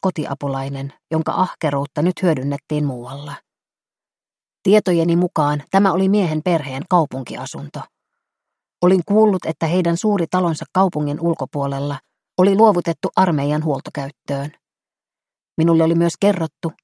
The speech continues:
että perheen poika palveli rintamalla. Kun mies oli ripustanut takkini naulakkoon ja ohjannut minut olohuoneeseen, astelin asunnon ikkunalle. Se antoi viistosti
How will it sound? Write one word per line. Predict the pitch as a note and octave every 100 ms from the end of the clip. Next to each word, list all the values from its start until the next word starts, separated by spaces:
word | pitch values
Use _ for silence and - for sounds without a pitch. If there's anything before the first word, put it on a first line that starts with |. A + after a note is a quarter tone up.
| -
että | E3 E3+
perheen | G#3 G3+ F3 E3 -
poika | E3+ D3 C#3
palveli | C#3+ D3 D3+
rintamalla. | D3+ C3 - C3 C3 C#3+ C#3+ - _ _ _ _ _ _ _ _ _ _ _ _ _
Kun | - F#3
mies | G#3 A3+ -
oli | F3+ F3+
ripustanut | G3+ G#3 - E3 D#3+
takkini | - G#3 - D#3+ E3
naulakkoon | F3 F3+ D3+ _ D3 D3+
ja | D#3+ F3
ohjannut | F#3 D#3 D3
minut | D#3 D#3+ F3
olohuoneeseen, | G3 D3+ C#3+ D3 D3 C#3+ D3+ D3+ D3+ _ _ _ _ _ -
astelin | D3+ D#3 D#3+ D3
asunnon | F3 D#3+ D3 C#3
ikkunalle. | C#3 - B2+ B2 C3+ C#3 C#3+ _ _ _ _ _ _ _ _ _ _
Se | G#3+
antoi | - A#3 G#3+ G3
viistosti | F#3 A3+ G#3 - D3 D#3